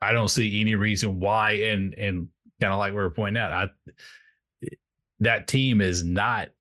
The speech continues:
in really bad shape. It's, it's not like,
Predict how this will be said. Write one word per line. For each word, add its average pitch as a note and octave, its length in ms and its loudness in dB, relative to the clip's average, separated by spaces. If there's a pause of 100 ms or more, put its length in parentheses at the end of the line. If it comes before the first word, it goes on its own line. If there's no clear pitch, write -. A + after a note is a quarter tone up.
(140)
in G2+ 680 0
really F#2 520 0
bad F2 400 0
shape. D#2+ 440 -4 (640)
It's, F2 480 -4
it's F2 240 -2
not G#2+ 260 0
like, G2 580 -4